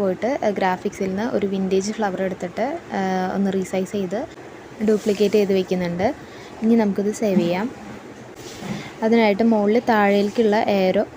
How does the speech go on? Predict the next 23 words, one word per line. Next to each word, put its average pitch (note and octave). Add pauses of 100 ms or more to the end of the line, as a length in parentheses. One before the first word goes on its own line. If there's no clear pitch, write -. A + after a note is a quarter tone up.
ക്ലിക്ക് G#3
ചെയ്ത് G3+
സേവ് G3+
ചെയ്യാം. F3+ (800)
അതിനുശേഷം G#3+ (120)
മുകളിലേക്കുള്ള G#3
ഏരോ F#3
ക്ലിക്ക് F#3+
ചെയ്യാം. F#3+ (500)
അതിൽ G3+ (160)
ഡൗൺലോഡ് G3
സെലക്ട് G#3
ചെയ്ത് F#3+ (540)
അതിൽ G#3 (120)
best G#3+
for A#3 (140)
print G3
എന്നുള്ളത് G#3 (360)
ആക്കി G3
നമുക്കത്, G3+ (220)
ഏഹ്, F#3+
ഡൗൺലോഡ് F3+
ചെയ്തെടുക്കാം. F#3